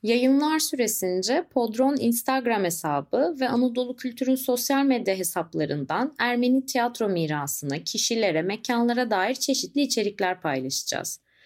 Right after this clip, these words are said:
Bu içeriklere tiyatro terimlerinin yer aldığı Türkçe, Ermenice ve İngilizce bir sözlük de eşlik edecek.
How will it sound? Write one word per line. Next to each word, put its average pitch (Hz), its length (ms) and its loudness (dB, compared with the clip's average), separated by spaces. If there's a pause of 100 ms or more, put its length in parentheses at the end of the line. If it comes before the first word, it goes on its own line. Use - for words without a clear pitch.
(160)
Bu 254 140 2
içeriklere 202 720 0
tiyatro 240 440 -2
terimlerinin 240 680 2
yer 220 200 2
aldığı 170 520 0
Türkçe, 240 340 -2
Ermenice 208 500 -2
ve 220 60 -2
İngilizce 220 600 -2
bir 277 40 0
sözlük 220 520 -2
de 170 80 2
eşlik - 360 -6
edecek. - 580 -10